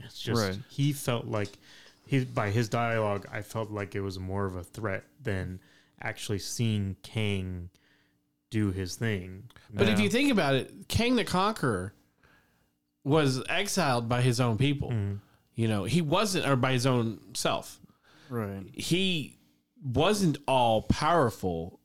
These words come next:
Speaker 3: I mean, he, in a way he was, but they were o-, able to take him out and put him into the mi-, microverse.
Speaker 1: Mm.
Speaker 3: Fuck.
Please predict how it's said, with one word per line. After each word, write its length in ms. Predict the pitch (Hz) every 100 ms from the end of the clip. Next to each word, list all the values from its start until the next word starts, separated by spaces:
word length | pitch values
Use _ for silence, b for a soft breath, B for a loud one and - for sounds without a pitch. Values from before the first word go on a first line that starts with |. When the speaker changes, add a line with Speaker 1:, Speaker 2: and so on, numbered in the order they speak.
| 156
Speaker 3:
I 40 |
mean, 200 | 139 123
he, 140 | 123 - - _ -
in 100 | 165
a 40 |
way 200 | 151 190
he 100 | 156
was, 400 | 131 170 120 107
but 440 | - - 113 98 - b b b b b b b
they 260 | 127 139 151
were 220 | 143 135
o-, 280 | 131 135 127
able 320 | 139 120 120
to 380 | 110 123 113 98 - _ _ _ _ _ _ -
take 220 | 165 147
him 120 | 123
out 300 | 131 127 104
and 100 | 123
put 140 | 107 135
him 100 | 117
into 140 | 110
the 60 | 107
mi-, 240 | 117 127
microverse. 800 | 127 147 180 107 90 65 - -
Speaker 1:
Mm. 440 | 285 131 104 98 -
Speaker 3:
Fuck. 260 | 139 -